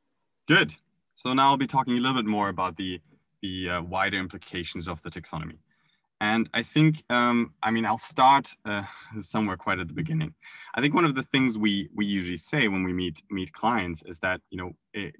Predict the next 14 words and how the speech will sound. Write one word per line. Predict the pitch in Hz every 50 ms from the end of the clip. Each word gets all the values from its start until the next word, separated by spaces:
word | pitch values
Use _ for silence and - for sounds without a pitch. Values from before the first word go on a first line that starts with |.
| 78
let's, | 101 104 107 107 - -
let's, | 110 107 104 - - - _
you | - 107 98
know, | 95
let's | 92 98 113 113
be | - - 113
clear | - - - 110 110 110 107 104 98
about | 87 78 - 50 - -
it. | - - _ -
If | - -
we | - -
talk | - - - - 156 151 151 -
about | 107 104 95 87 85 - _ _ _ _ _ _ _ -
true, | - - - 120 117 113 110 107